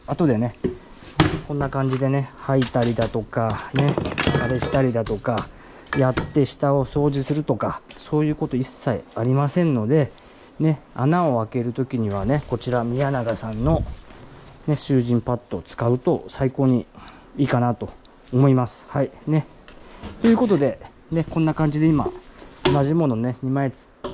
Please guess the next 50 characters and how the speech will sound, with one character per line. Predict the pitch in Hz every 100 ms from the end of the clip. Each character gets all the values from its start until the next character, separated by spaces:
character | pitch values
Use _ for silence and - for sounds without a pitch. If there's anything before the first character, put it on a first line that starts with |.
| -
え | 131 113
ー、 |
で | 110
き | 113
ま | 139 143
し | -
て、 | 131 - - - - - - - - - -
は | 143
い。 | - - -
引 | -
き | 165
続 | 175 170
き | 165
ね、 | 170 175 - - - - - - -
こ | 127
ち | 135
ら、 | 127 - - - - - - - -
は | 147
い、 | -
ね、 | 151 156 131
五 | 135
百 | 135 131
八 | 127 123 131
十 | 135
八 | 131 -
と、 | - - - - - - - -
え | 127
ー、 | 113
こ | 131
ち | 151
ら | 139
の | 131
ね、 | 156
二 | 143 131
百 | 127 123
八 | 127 131
十 | 135
の | 127
方 | 107 120
も、 | 127 208 208 - - -
え | 131 131
ー、 | 113
や | 110
っ |
て | - - 127
い | 107
き | -
た | - 127
い |
と | 113 110